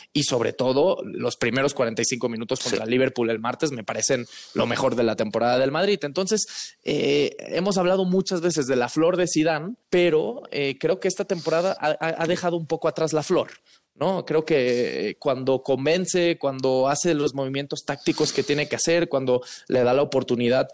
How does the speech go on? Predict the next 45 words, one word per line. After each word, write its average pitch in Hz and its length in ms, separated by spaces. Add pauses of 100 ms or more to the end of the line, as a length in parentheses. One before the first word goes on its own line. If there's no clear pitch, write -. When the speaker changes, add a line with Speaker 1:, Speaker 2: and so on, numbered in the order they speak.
(220)
Speaker 1:
y, 120 400
y 127 40
dice, 135 300
"Pues 113 200
el 120 100
Liverpool, 180 560 (300)
no, 123 260
¿para 123 160
qué - 100
le 196 80
voy 175 120
a - 20
meter 165 260
una 165 160
línea 156 300
de 135 140
tres - 180
centrales 151 600
y, 117 180 (180)
y 127 40
dos, 143 280 (160)
y 127 140
dos 139 300
carrileros 143 600 (200)
si - 140
el 123 80
Liverpool 147 580
realmente 135 440
no 139 140
está 165 200
demostrando, 143 760
¿no? 127 440
absolutamente 135 800
nada 139 240
esta, 135 460
esta 131 260
temporada? 143 580
¿Por - 120
qué 139 100
me 147 80
voy 143 160
a 143 40
defender 143 420
de 139 80
más? 214 260